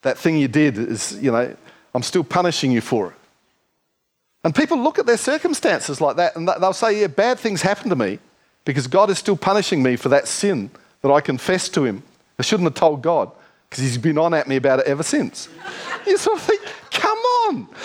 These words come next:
When God says he forgives, he forgives. The, the interesting thing, the word forgive in Hebrew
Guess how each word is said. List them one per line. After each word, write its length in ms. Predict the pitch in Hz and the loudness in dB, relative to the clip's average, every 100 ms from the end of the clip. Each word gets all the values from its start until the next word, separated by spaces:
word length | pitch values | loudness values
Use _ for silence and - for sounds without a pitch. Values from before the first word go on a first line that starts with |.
| - | -2
When 180 | 254 220 | -2 2
God 280 | 220 277 220 | 0 0 0
says 300 | 247 208 - - - | 0 0 -4 -12 -2
he 140 | 240 | 0
forgives, 800 | - 190 160 240 151 131 - - - - _ _ - | 2 -2 2 2 2 -2 -8 -10 -16 -20 _ _ -2
he 120 | 220 | 0
forgives. 440 | 202 175 269 139 | 0 2 0 2
The, 260 | 190 185 180 | 2 2 2
the 120 | 202 | 0
interesting 400 | 254 262 - 220 | 2 0 -2 0
thing, 160 | 214 202 | 0 0
the 60 | |
word 260 | 180 214 196 | 0 0 0
forgive 580 | 151 151 233 156 - - _ _ _ _ - | -4 0 2 2 -2 -18 _ _ _ _ -4
in 100 | 160 | 0
Hebrew 460 | 147 233 175 151 | 2 2 2 0